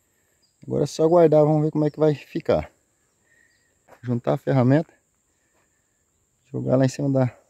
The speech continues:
F mil zona, partir pra casa.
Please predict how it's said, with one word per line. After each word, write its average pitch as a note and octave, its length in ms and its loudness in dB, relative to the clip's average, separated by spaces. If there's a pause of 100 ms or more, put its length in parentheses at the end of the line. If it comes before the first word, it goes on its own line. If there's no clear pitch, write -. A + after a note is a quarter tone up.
(140)
F - 160 -12
mil B2+ 220 -2
zona, C#3+ 340 -2 (1120)
partir D3 260 -6
pra C#3 160 -2
casa. - 380 -2